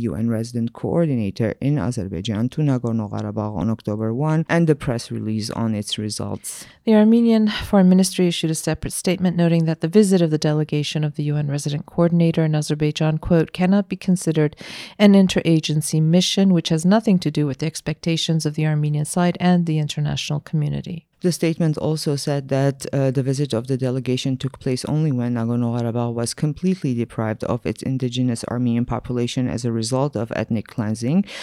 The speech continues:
Speaker 1: As an objective assessment, the U N delegation could only record the fact of the displacement of Armenians from Nagorno-Karabakh, witnessing how the people of Nagorno-Karabakh left their homes, the graves of their relatives,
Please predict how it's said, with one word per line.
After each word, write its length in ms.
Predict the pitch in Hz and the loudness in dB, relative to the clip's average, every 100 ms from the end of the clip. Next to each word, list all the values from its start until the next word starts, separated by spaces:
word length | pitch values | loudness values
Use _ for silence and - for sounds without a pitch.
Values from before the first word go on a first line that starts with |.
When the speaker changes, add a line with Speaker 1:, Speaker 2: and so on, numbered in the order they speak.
| - - | -10 0
Speaker 1:
As 160 | 139 143 | 2 2
an 100 | - | 0
objective 600 | 123 127 156 - 151 - | -2 -2 -2 0 0 0
assessment, 640 | - 113 117 123 127 131 | -4 -6 -4 -2 -2 -2
the 80 | 127 | 0
U 160 | 123 120 | 2 2
N 140 | 117 | 0
delegation 680 | 117 113 113 113 120 123 113 | -2 -4 -2 -2 -2 -2 -2
could 180 | 117 - | -4 -4
only 240 | 120 117 | -2 -2
record 460 | 110 110 - 143 135 123 | -2 -6 -4 -4 -4 -4
the 120 | 113 | -4
fact 340 | 147 160 - | 0 -2 -2
of 160 | 92 117 | -4 -4
the 80 | 117 | -4
displacement 720 | 117 - - 165 - 117 98 | -4 -4 0 0 0 -2 -2
of 140 | 101 | -2
Armenians 500 | 87 113 110 107 113 | -2 -2 -2 -2 -2
from 180 | - 107 | -4 -4
Nagorno-Karabakh, 800 | 107 110 110 110 117 131 127 127 123 | -4 -2 -2 -2 -2 -4 -2 -2 -2
witnessing 500 | 113 127 117 113 110 | -4 -2 -4 -4 -4
how 220 | 147 151 | -2 -2
the 140 | 139 | -2
people 340 | - 107 107 95 | -6 -8 -4 -4
of 80 | |
Nagorno-Karabakh 840 | 110 107 110 110 104 107 107 110 113 | -2 -2 -2 -2 -2 -4 -4 -6 -6
left 420 | 117 120 - - | -6 -6 -8 -6
their 180 | 120 127 - - - - | -2 -2 -6 -18 -16 -4
homes, 480 | 127 120 117 113 | 0 2 2 0
the 120 | 123 113 | -2 -2
graves 440 | 110 104 110 120 | 0 0 0 -2
of 160 | 110 - | -4 -4
their 140 | 110 | -4
relatives, 540 | 107 110 107 113 107 | -4 -4 -2 -2 -4